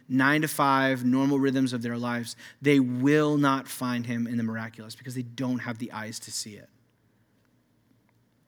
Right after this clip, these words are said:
See, to find shalom in the remarkable ordinary requires noticing, looking, and paying attention. Frederick Buechner,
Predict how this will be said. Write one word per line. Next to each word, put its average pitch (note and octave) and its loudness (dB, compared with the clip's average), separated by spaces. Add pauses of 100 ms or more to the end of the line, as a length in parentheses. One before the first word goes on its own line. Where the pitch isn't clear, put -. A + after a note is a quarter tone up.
(400)
See, - -2
to D#3 2
find F3 4
shalom D#3 4
in D3+ 4
the D3 4
remarkable C#3 2
ordinary C3+ 4
requires B2+ 0
noticing, B2+ 0
looking, B2 -2
and A#2+ -2
paying A#2 -4
attention. B2 -8
Frederick A#2+ -10
Buechner, C3+ -4